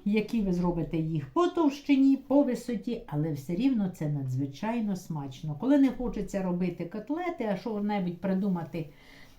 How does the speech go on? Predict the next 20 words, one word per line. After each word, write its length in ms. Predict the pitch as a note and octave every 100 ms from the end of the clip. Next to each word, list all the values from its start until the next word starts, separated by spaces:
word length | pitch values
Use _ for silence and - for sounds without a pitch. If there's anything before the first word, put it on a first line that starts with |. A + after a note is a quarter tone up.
| -
із 200 | C4+ G#3
фаршу, 500 | - - E3+ C#3+ -
із 180 | F3+ F3
тих 260 | - F#3 -
продуктів, 520 | E3 D#3+ F3+ - D3
що 240 | C3 -
у 20 | D3
вас 280 | D3 C3
є 100 | D#3+
в 100 | D3
холодильнику, 720 | G#3+ A#3+ C4 F#4 E4 D4 C#4+ C4+ - - - -
це 160 | - F4+
буде 260 | C#4 G3 F3+
відмінна 540 | F3 F3+ A3+ G#3 F3
страва. 460 | - - C#3 C#3 C#3+ -
Зараз 400 | E3 G3+ F#3+ -
ще 120 | F3
поки 300 | E3+ E3 E3+ D3+ - -
гаряче 680 | C3+ F3+ F3 C3+ - D3+ - -
деко, 440 | F#3 A#3 E4 -